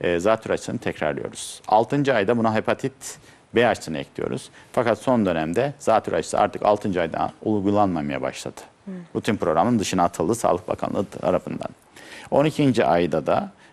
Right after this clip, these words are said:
Speaker 1: e, biz işte kızamık, kızamıkçık, kaba kulak, su çiçeği ve zatür aşısı uyguluyoruz.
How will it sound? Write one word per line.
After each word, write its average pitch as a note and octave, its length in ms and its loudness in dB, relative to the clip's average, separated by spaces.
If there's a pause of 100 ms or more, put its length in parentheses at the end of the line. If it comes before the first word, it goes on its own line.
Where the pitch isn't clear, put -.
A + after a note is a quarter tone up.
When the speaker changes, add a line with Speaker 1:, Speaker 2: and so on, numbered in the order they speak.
(140)
Speaker 1:
e, E2+ 480 2
biz B2+ 600 0
işte G2+ 240 -2
kızamık, G2+ 380 0
kızamıkçık, F2+ 520 -4
kaba F#2 220 0
kulak, A#2+ 300 -2
su - 160 -6
çiçeği G#2+ 420 -4
ve G2 120 0
zatür E2+ 340 -2
aşısı - 240 -8
uyguluyoruz. - 460 -6